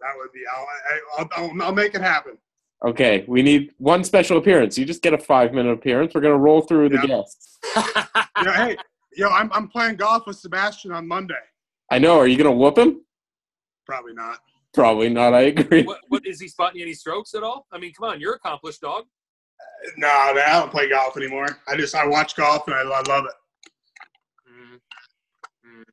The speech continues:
Speaker 2: Reed, you gotta
Speaker 1: Jerry,
Speaker 2: get
Speaker 1: we
Speaker 2: back.
Speaker 1: all saw that swing, the, the, the, the duck hit, duck hook in the woods, man. The one
Speaker 3: Into
Speaker 1: the,
Speaker 3: the
Speaker 1: uh,
Speaker 3: woods.
Speaker 1: video
Speaker 3: It
Speaker 1: was
Speaker 3: was
Speaker 1: shot
Speaker 3: ghost
Speaker 1: crazy.
Speaker 3: tree. There was one tree, and I hooked around it perfectly. The only way. Lorcan, where'd you go? Uh, we lost Lorcan. <laughs>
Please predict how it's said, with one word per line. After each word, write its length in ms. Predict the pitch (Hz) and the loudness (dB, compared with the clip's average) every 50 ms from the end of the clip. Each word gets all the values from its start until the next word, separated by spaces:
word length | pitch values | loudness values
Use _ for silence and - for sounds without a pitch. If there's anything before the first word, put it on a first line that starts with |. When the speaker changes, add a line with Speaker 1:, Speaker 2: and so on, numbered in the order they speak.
| _ _ _ - - - - - _ _ _ _ _ _ _ _ _ - - - - - _ _ - | _ _ _ -20 -20 -20 -20 -20 _ _ _ _ _ _ _ _ _ -20 -20 -20 -20 -20 _ _ -2
Speaker 2:
Reed, 260 | 127 135 190 190 147 | 2 2 2 2 2
you 100 | 127 127 | 0 2
gotta 140 | 123 160 170 180 | 2 4 4 6
Speaker 1:
Jerry, 140 | 202 233 240 | 6 6 6
Speaker 2:
get 100 | 214 202 | 6 6
Speaker 1:
we 60 | 220 | 6
Speaker 2:
back. 120 | 220 - 254 | 6 6 4
Speaker 1:
all 80 | 247 | 4
saw 240 | - - 220 208 202 | 2 2 2 4 4
that 220 | 196 196 180 165 | 4 2 2 0
swing, 220 | - 202 196 202 185 | 0 0 0 2 2
the, 180 | 196 190 180 | 2 2 2
the, 180 | 160 151 180 175 | 2 0 -2 -2
the, 200 | 160 156 185 180 | 0 2 2 2
the 160 | 160 185 185 | 2 2 2
duck 280 | 185 202 220 233 233 - | 2 2 2 0 0 0
hit, 320 | 233 226 233 - - 160 156 | 0 0 0 -2 -6 -4 0
duck 180 | 196 220 214 - | 0 0 2 0
hook 180 | 233 233 - | -2 -4 -4
in 100 | 233 226 | -8 -12
the 100 | 208 196 | -12 -10
woods, 300 | 202 226 254 254 247 _ | -8 -8 -8 -10 -10 _
man. 260 | 180 170 180 214 220 - _ _ _ _ _ _ _ _ _ _ _ | -12 -12 -12 -14 -18 -20 _ _ _ _ _ _ _ _ _ _ _
The 80 | 160 160 | -12 -8
one 220 | 180 202 214 214 | -6 -4 -4 -4
Speaker 3:
Into 160 | 302 - - | -4 -4 -2
Speaker 1:
the, 120 | - 247 220 | 0 0 0
Speaker 3:
the 40 | |
Speaker 1:
uh, 40 | 190 233 | 2 2
Speaker 3:
woods. 260 | 262 247 226 202 220 | 2 2 2 -2 -2
Speaker 1:
video 120 | 269 294 | -2 -2
Speaker 3:
It 20 | 311 | -2
Speaker 1:
was 160 | 339 349 240 | -2 -4 -4
Speaker 3:
was 60 | 220 | -2
Speaker 1:
shot 140 | 208 339 349 349 | 0 2 2 2
Speaker 3:
ghost 120 | - - | 0 -4
Speaker 1:
crazy. 120 | 185 247 294 | -8 -10 -10
Speaker 3:
tree. 140 | 269 233 220 | -10 -8 -6
There 140 | 240 247 | -6 -6
was 180 | 262 269 233 208 240 | -6 -8 -12 -16 -10
one 280 | 302 330 320 302 285 262 220 | -8 -6 -6 -6 -8 -12 -18
tree, 340 | - - 339 320 277 226 202 | -12 -10 -8 -8 -8 -8 -10
and 80 | 196 | -10
I 80 | 202 202 | -10 -12
hooked 240 | - 247 285 - - 262 | -12 -12 -12 -12 -14 -12
around 260 | 247 247 254 254 254 | -10 -10 -10 -10 -12
it 100 | 269 _ | -12 _
perfectly. 500 | - - - 196 - 226 - - 302 - - - _ | -8 -8 -8 -8 -10 -14 -14 -16 -18 -20 -20 -16 _
The 60 | - | -12
only 280 | 220 240 247 247 247 240 240 262 254 | -10 -10 -10 -12 -14 -14 -10 -8 -8
way. 80 | - 165 135 _ _ _ _ _ _ _ _ _ _ _ _ _ _ _ _ _ | -8 -8 -10 _ _ _ _ _ _ _ _ _ _ _ _ _ _ _ _ _
Lorcan, 320 | - 247 262 233 - 185 147 | -2 -2 -2 -2 -4 -8 -12
where'd 200 | 170 208 208 165 | -12 -12 -12 -12
you 60 | 202 | -14
go? 180 | - 196 180 139 113 - _ _ _ | -12 -12 -12 -12 -14 -18 _ _ _
Uh, 140 | 165 165 160 156 | -14 -12 -12 -10
we 60 | 165 | -10
lost 280 | 170 165 165 - - 165 | -10 -10 -10 -10 -12 -16
Lorcan. 880 | 151 143 - - - 147 453 453 _ _ - 214 - _ - 233 - | -16 -16 -16 -18 -20 _ _ _ _ _ -18 -18 -18 _ -10 -10 -10
<laughs> 200 | - _ 220 214 | -10 _ -14 -14